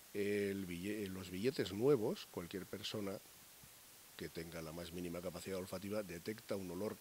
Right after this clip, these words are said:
característico del dinero. Yo creo que prácticamente todo el mundo que ha tenido billetes nuevos en la mano ha olido, ha percibido un cierto olor a billete nuevo. Entonces,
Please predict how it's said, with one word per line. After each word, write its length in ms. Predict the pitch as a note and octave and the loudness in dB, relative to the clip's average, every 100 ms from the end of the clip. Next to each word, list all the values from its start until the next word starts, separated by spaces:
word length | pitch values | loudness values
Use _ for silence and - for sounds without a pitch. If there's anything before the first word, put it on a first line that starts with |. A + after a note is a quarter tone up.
| - | -4
característico 840 | F#2 E2+ - E2 G2+ - A2 A2+ | -2 -4 -4 -4 -2 -2 -2 -2
del 200 | F#2+ E2+ | -2 -2
dinero. 380 | D2+ F2 G#2+ C#2 - - - - - | -4 0 -2 -2 -12 -18 -18 -18 -12
Yo 180 | E2+ F#2 | -10 -8
creo 200 | G2+ G#2+ | -6 -4
que 140 | F2 D#2 - - C#2 - | -4 -8 -12 -12 -12 -10
prácticamente 640 | F2 - F#2 F2 F#2 F2+ F2+ | -12 -10 -8 -6 -6 -4 -2
todo 120 | F#2 | -2
el 40 | |
mundo 220 | F#2+ F#2+ F#2+ | -2 -2 -4
que 60 | |
ha 40 | F2+ | -4
tenido 260 | F#2+ G2+ | -2 -2
billetes 420 | F#2 F#2 F2+ F2 | -2 -2 -4 -4
nuevos 440 | F2+ G2 G2 F2 F#2 | -2 0 0 0 -4
en 140 | F2+ | -4
la 80 | F#2 | -2
mano 280 | G2+ G#2 C3 - - - - - - - | 0 0 -2 -6 -16 -14 -16 -18 -16 0
ha 120 | A#2 | 4
olido, 420 | G#2 F#2 G#2+ G2+ F#2+ | 6 6 4 6 4
ha 60 | |
percibido 540 | G2 F#2 G2 F#2+ G2 G2 | 4 2 2 0 0 0
un 100 | F#2+ | -2
cierto 360 | - G#2 - | -2 -2 0
olor 260 | G2+ A2+ C3 - - - - - - - | 2 2 2 -4 -16 -16 -18 -18 -16 -4
a 100 | G#2 | 0
billete 380 | F2+ G2 G2+ D2+ | 2 2 2 0
nuevo. 340 | B1+ B1 E2 - - - - - - - | -4 -4 -4 -8 -16 -18 -18 -18 -18 -12
Entonces, 460 | G#2 G2+ G2+ F#2 - | -6 2 2 2 -2